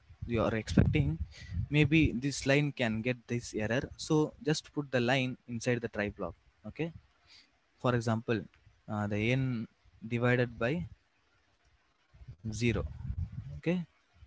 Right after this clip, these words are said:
so this will give me, of course, it will give me error, n divided by zero. Now, uh, we have another block called except. This block accepts the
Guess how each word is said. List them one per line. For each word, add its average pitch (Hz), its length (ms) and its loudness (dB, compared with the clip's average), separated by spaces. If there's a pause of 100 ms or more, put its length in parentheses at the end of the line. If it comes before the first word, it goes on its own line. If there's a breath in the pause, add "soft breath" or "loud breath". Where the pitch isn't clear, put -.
so - 120 2
this 165 260 4
will 165 120 4
give 147 300 6
me, 160 200 2 (140)
of - 140 -10
course, 127 160 0
it 123 120 -8
will 110 100 -2
give 113 200 0
me 185 220 2 (480 loud breath)
error, 113 260 2 (400)
n 135 540 -2
divided 113 340 0
by 139 80 2
zero. 117 340 -4 (560 loud breath)
Now, 170 420 4 (720 loud breath)
uh, 123 80 -4
we 139 120 2
have 160 180 6
another 151 380 6 (280)
block 123 460 2 (140)
called 113 280 0
except. - 520 -4 (920 soft breath)
This 156 260 2
block 151 580 2
accepts - 560 -2
the 147 380 0